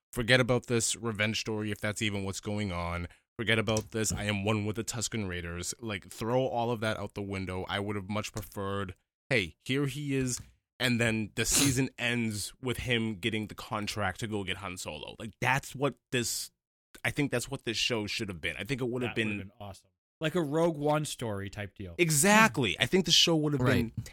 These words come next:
Speaker 1: ten times better if they actually did that. Because you know
Speaker 3: Absolutely.
Speaker 1: that in, you know that in order for him to become a feared bounty hunter that everybody knows and everybody knows his name,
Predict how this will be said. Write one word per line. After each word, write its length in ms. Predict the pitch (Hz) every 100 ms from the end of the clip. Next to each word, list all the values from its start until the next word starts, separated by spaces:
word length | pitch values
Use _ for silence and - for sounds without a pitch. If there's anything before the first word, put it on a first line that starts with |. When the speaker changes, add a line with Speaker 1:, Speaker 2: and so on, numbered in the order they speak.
| -
Speaker 1:
ten 240 | 220 208
times 320 | 160 151 123
better 320 | 98 107 98 104
if 80 |
they 160 | - 101
actually 500 | 92 95 - 107 92
did 220 | 82 78
that. 260 | 67 60 - - - -
Because 320 | 151 160 131
you 100 | 139
know 220 | 131 147
Speaker 3:
Absolutely. 560 | 156 117 101 180 87 85
Speaker 1:
that 140 | 135 131
in, 160 | 131 - _
you 160 | 156
know 240 | 165 190 196
that 140 | 170
in 140 | 151 143
order 300 | 135 147 143
for 200 | - 131
him 300 | 107 120 117
to 60 |
become 640 | 117 107 - 123 110 101 98 - 113
a 100 | 107
feared 480 | - - 131 127
bounty 260 | 107 113 101
hunter 240 | 104 110 104
that 160 | 95 -
everybody 480 | 110 135 131 143
knows 300 | 147 113 107
and 100 | 104
everybody 460 | - 110 123 117 120
knows 300 | 117 113 98
his 140 | 98
name, 340 | 85 92 95